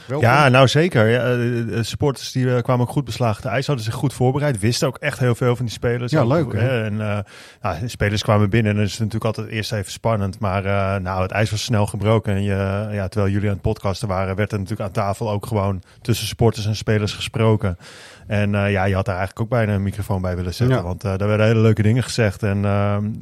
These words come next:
Speaker 2: ja, ik moet zeggen dat, eh, Roelie echt ook serieus sympathieke gozer. Nou, Berg,
Speaker 1: Goeie
Speaker 2: eh,
Speaker 1: gast.
Speaker 2: Berghuis natuurlijk ook.
Speaker 1: Ja.
Speaker 2: Alvarez kwam in eerste instantie binnen. Die had heel even zoiets van, ja, eh, wat, hè, wat, wat, wat moet ik? Maar
Speaker 1: Wat is dit voor setting?
Speaker 2: nee, joh, onze, onze prijswinnende leden, die,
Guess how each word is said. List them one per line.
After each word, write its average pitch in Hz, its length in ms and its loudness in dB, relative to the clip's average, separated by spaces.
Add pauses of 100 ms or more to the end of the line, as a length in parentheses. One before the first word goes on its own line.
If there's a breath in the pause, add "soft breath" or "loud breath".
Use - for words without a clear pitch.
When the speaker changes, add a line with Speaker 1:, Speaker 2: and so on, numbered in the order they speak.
Speaker 2:
ja, 87 200 -10
ik 92 100 -10
moet 95 140 -6
zeggen 101 280 -4
dat, 95 200 -6
eh, 95 240 -2
Roelie 107 380 2
echt 113 220 -8
ook 113 140 -10
serieus 120 540 -4
sympathieke 117 400 -4
gozer. 110 440 0
Nou, 92 140 -6
Berg, 104 260 -2
Speaker 1:
Goeie 104 140 -8
Speaker 2:
eh, 104 60 -2
Speaker 1:
gast. 101 120 -2
Speaker 2:
Berghuis 107 320 0
natuurlijk 101 340 -4
ook. 117 160 -6 (260 loud breath)
Speaker 1:
Ja. 123 220 2
Speaker 2:
Alvarez 123 340 4
kwam 127 180 4
in 123 60 6
eerste 127 160 4
instantie 120 340 2
binnen. 117 260 2
Die 110 80 4
had 101 100 0
heel 123 180 2
even 110 180 2
zoiets 110 220 -4
van, 110 100 -4
ja, 107 300 0
eh, 104 80 -4
wat, 107 160 -4
hè, 127 200 -2
wat, 113 180 -4
wat, 104 220 -4
wat 110 180 -4
moet 110 300 -2
ik? 147 120 -4
Maar 101 120 2
Speaker 1:
Wat 104 100 0
is 110 100 -4
dit 127 120 -10
voor 110 100 -10
setting? 104 340 -6
Speaker 2:
nee, 101 180 2
joh, 113 160 2
onze, 117 380 2
onze 113 340 4 (100)
prijswinnende 120 640 6
leden, 120 340 8
die, 113 200 6